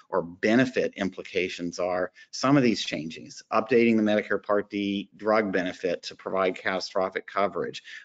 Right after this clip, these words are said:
moving more in the direction like A C O REACH of protecting against, um, uh, social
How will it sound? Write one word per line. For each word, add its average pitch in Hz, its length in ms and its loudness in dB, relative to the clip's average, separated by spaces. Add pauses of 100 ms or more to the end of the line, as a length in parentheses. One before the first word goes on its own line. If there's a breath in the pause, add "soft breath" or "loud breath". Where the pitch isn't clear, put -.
moving 120 580 6
more 101 220 0
in 101 80 2
the 95 60 0
direction 95 760 -2 (120)
like 95 240 0
A 101 100 2
C 98 180 0
O 92 60 4
REACH 92 460 0
of - 80 -12
protecting 98 800 -2 (200 loud breath)
against, 98 640 -2
um, 92 480 -2
uh, 90 160 0
social 113 760 2